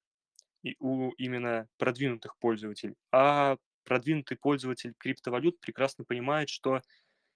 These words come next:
не важно, сколько он заплатит кошелёк, а важно, что он заплатит за безопасность. Наверное, вот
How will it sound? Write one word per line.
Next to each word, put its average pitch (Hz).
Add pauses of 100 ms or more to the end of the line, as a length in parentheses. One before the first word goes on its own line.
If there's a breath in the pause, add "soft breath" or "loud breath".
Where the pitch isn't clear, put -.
(160)
не 131
важно, 160
сколько 160
он 143
заплатит 139
кошелёк, 143 (160)
а 117
важно, 131
что -
он 123
заплатит 123
за 113
безопасность. - (920)
Наверное, 139
вот -